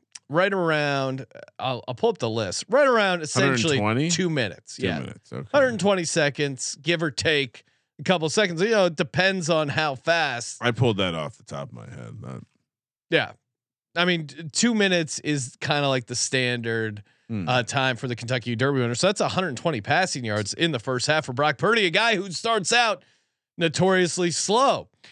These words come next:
Speaker 1: We've seen it so many times. First time in the Super Bowl, guys get a little nervous, some jitters, uh, get off to a slow start. I do like Kansas City's defense in general matching up against the San Francisco forty-niners.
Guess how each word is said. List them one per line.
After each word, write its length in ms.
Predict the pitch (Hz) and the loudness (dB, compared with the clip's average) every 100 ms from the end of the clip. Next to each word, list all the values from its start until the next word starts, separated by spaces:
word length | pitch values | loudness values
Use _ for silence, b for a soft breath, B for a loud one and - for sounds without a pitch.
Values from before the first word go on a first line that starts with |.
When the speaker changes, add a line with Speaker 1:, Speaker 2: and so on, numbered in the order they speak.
| B 151 | B 0
Speaker 1:
We've 180 | 180 | 0
seen 220 | - 208 226 | 2 2 2
it 120 | 185 | 2
so 140 | 196 | 0
many 180 | 220 214 | 2 0
times. 720 | 175 208 190 156 143 139 - - 139 | 2 2 2 2 -2 -4 -10 -12 -2
First 280 | 175 185 | 0 2
time 180 | 202 196 | 2 2
in 60 | 196 | 0
the 80 | 165 | 0
Super 300 | 180 175 175 | 2 0 2
Bowl, 500 | 175 175 170 165 135 | 4 4 4 0 -4
guys 280 | 131 139 135 | -2 -2 -2
get 120 | 160 | 0
a 20 | |
little 200 | 165 180 | 2 4
nervous, 540 | 175 170 170 165 165 156 | 4 2 2 2 0 -2
some 380 | - - 151 | -8 -6 -4
jitters, 760 | 151 160 175 170 170 165 147 - b b b b _ | -2 2 4 4 2 0 -4 -12 b b b b _
uh, 180 | 139 139 | 0 2
get 140 | 139 170 | 2 2
off 160 | 170 | 2
to 120 | - 185 | 0 0
a 60 | |
slow 260 | 147 190 180 | 0 0 0
start. 540 | - - 160 165 165 - | 0 2 4 4 0 0
I 140 | 147 | 0
do 180 | 143 175 | 2 4
like 180 | 180 - | 4 2
Kansas 360 | 170 170 165 | -2 -2 0
City's 260 | 175 165 143 | 0 0 -2
defense 460 | 151 160 170 151 | -2 0 -2 -2
in 120 | 139 117 | -4 -4
general 440 | 120 147 175 180 | 0 2 2 2
matching 380 | 151 147 156 135 | 2 -2 0 0
up 140 | 165 | 0
against 240 | 185 180 170 | -2 -4 -4
the 80 | |
San 160 | 165 180 | -2 -2
Francisco 420 | 170 180 156 190 | -4 -8 -2 -2
forty-niners. 760 | 147 180 165 156 160 160 160 | -2 -2 0 2 2 2 0